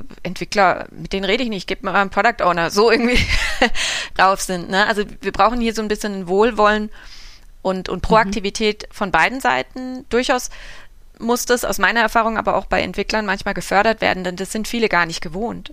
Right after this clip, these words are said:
Speaker 1: ähm, aus ihren Unternehmenskulturen. Sie kommen in ein Projekt rein und plötzlich sollen sie mit den Stakeholdern direkt interagieren und zeigen, was sie gemacht haben. Das ist nicht einfach. Also da muss man auch ein bisschen unterstützen, vielleicht als, als Coach oder als Scrum Master,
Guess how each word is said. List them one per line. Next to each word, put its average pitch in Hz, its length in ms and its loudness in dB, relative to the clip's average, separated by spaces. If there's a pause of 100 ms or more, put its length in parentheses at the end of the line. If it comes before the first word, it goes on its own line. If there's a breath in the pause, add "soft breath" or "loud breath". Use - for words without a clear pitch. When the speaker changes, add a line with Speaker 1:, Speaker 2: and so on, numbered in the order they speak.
Speaker 1:
ähm, 175 400 -6 (260)
aus - 280 -6
ihren 185 180 -6
Unternehmenskulturen. 180 800 -8
Sie 175 80 -8
kommen 202 240 -2
in 190 100 -2
ein 180 40 -10
Projekt 185 400 0
rein 214 160 2
und 196 80 -4
plötzlich 196 320 -4
sollen 190 200 0
sie 180 60 -6
mit 175 180 -10
den 175 120 -6
Stakeholdern 185 540 -2
direkt - 360 -2
interagieren 208 760 -2
und 185 140 -8
zeigen, 196 300 0
was 185 100 -2
sie 190 80 -8
gemacht 175 380 -6
haben. 220 80 -6 (580 loud breath)
Das 196 160 2
ist 165 140 -6
nicht 208 180 -4
einfach. - 380 -4
Also 160 240 -6
da 170 120 -4
muss 175 240 -6
man 180 360 -6
auch 175 240 -6
ein 190 60 -10
bisschen 185 300 -8
unterstützen, 202 640 -4
vielleicht 180 380 -2
als, - 280 -4 (380 loud breath)
als - 240 -2
Coach 202 400 -2
oder 175 140 -2
als 170 100 -4
Scrum 180 240 -6
Master, 180 480 -4